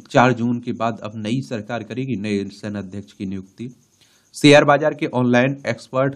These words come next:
कर सकते हैं साइबर ठगी। और आप देखते हैं कि संगठित साइबर ठगों के गिरोह, गिरोह बेहतर रिटर्न का साझा देकर लोगों को बना रहे हैं शिकार। शेयर एक्सपर्ट के नियमन के लिए नई गाइडलाइन बनाने पर विचार कर रही है सेबी। और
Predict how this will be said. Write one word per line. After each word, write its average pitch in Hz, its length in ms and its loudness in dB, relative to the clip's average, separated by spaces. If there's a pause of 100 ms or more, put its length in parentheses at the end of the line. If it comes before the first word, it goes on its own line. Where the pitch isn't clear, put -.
कर 127 160 -4
सकते 127 300 -12
हैं 120 140 -10
साइबर 110 380 -6
ठगी। 110 300 -12 (760)
और 95 340 4
आप 113 200 6
देखते 123 240 -2
हैं 117 80 0
कि 120 80 -2
संगठित 117 420 -4
साइबर 110 640 0 (480)
ठगों 147 240 4
के 175 120 -4
गिरोह, 147 720 2
गिरोह 135 320 0 (100)
बेहतर 135 360 -2
रिटर्न 131 360 -6
का 147 100 -12
साझा 127 300 -8
देकर 127 260 -8
लोगों 117 280 -8
को 123 180 -8
बना 113 240 -8
रहे 120 140 -8
हैं 120 100 -8
शिकार। 98 380 -12
शेयर 120 420 -4
एक्सपर्ट 120 520 -8
के 135 160 -6 (420)
नियमन 123 360 4
के 143 140 -4
लिए 143 180 -4
नई 131 280 -2
गाइडलाइन 113 640 -2 (120)
बनाने 117 300 2
पर 113 200 -8
विचार 113 320 -6
कर 113 140 -10
रही 110 140 -8
है 107 100 -8
सेबी। 107 340 -12 (600)
और 92 220 0